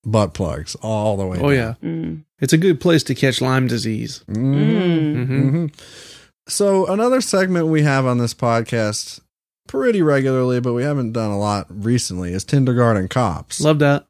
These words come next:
Speaker 1: I got one single Kindergarten Cop for you. Okay.
Speaker 2: Oh, man.
Speaker 3: Oh, wow.
Speaker 1: So, oh, by the way, Kindergarten Cops is a segment that we do where our friends and our listeners will submit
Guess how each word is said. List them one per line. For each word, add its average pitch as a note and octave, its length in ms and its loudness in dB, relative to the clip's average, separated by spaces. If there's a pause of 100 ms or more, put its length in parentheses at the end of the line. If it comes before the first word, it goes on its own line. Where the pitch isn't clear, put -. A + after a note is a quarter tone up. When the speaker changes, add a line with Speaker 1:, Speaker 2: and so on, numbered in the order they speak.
(180)
Speaker 1:
I A2 120 0
got A#2 220 2
one G2+ 540 2
single G2 560 -2
Kindergarten F#2+ 540 -2
Cop F#2+ 300 -2
for F2+ 220 -4
you. F2+ 100 -6 (440)
Okay. D3 420 0 (300)
Speaker 2:
Oh, D3+ 240 0
man. C#3+ 440 0 (100)
Speaker 3:
Oh, F3 180 -10
wow. D#3+ 500 -12 (420)
Speaker 1:
So, F#3+ 380 2
oh, F3+ 320 2
by E3 220 0
the E3 80 0
way, B2 320 2
Kindergarten F3+ 560 0
Cops E3+ 280 0
is D#3 120 -4
a D3+ 80 -2
segment D3 600 -2
that C#3+ 160 -4
we C#3+ 100 0
do C#3 400 0
where C3+ 460 -2 (460)
our C3 160 -2
friends C#3 480 0
and B2+ 80 0
our B2 100 0
listeners C3 720 0
will A#2 160 -2
submit A#2+ 800 0